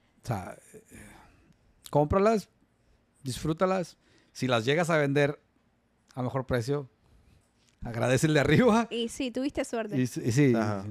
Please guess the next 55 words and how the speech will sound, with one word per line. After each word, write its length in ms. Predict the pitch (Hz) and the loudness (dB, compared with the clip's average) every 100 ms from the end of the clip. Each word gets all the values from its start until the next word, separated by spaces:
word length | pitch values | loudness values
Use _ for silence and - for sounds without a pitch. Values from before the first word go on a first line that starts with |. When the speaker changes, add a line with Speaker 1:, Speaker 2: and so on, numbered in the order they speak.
| 107 107 | -14 -10
Speaker 1:
pero 160 | 113 107 | -4 0
bueno. 200 | 107 104 _ _ - - _ _ | 0 -4 _ _ -20 -20 _ _
Este, 640 | 127 123 123 123 113 139 127 | 2 4 4 2 0 2 4
¿algo 260 | 156 220 233 | 4 4 2
que 60 | |
quieras 240 | 196 226 208 | 4 4 4
agregar, 380 | 196 160 190 | 4 4 4
Mariana? 320 | 202 190 190 185 | 6 4 4 2
Ya 180 | 170 - | 2 2
casi 200 | 180 202 | 0 2
nos 140 | 160 | 0
aventamos, 640 | 139 123 143 165 151 - 165 | -2 -6 -6 -4 -4 -4 -4
uf, 220 | 151 - 147 | -4 -6 -6
casi 160 | 139 147 | -2 0
las 100 | 131 | 0
dos 180 | 131 135 | 0 0
horas. 300 | 156 147 _ _ - - - | 0 -2 _ _ -20 -20 -4
Se 140 | 131 | 0
me 160 | 139 135 | 4 4
fue 140 | 160 | 4
el 80 | 160 | 4
tiempo 280 | 180 160 143 | 2 2 0
rápido, 640 | 131 143 143 170 190 170 | 2 0 0 -4 -4 -6
lo 120 | 127 113 | -12 -10
que, 140 | 123 | -4
lo 160 | 127 120 | -2 -4
que 100 | - | -4
quiere 200 | 156 160 | 0 2
decir 180 | 156 151 | 2 0
que 100 | 156 | -2
estamos, 460 | 156 156 147 - | 0 0 -2 -4
llevamos 360 | 127 131 143 143 | 2 4 4 2
una 140 | 143 | 0
buena 240 | 143 139 135 | 2 0 0
plática. 360 | 147 160 - _ _ - - - - | -2 -4 -8 _ _ -20 -20 -20 -4
¿Hay 120 | 135 156 | 2 6
algo 140 | 151 | 6
que 80 | 135 | 4
quieras 240 | 143 139 | 2 0
agregar, 360 | 123 117 139 143 | 0 0 2 4
algo 140 | 135 | 2
que 60 | 123 | 2
quieras 200 | 131 123 | 2 0
decir 160 | 117 | 0
a 40 | 127 | 0
la 80 | 117 | 0
gente 200 | 123 113 | -4 -6
que 120 | 110 | -10
te 60 | 104 | -10
está 160 | 120 | -10
viendo, 320 | 117 127 127 | -8 -6 -6
algo 120 | 120 117 | -8 -8
que 60 | |
te... 200 | 113 110 - _ _ _ - | -10 -12 -14 _ _ _ -6
Nada? 280 | 165 170 | -4 -4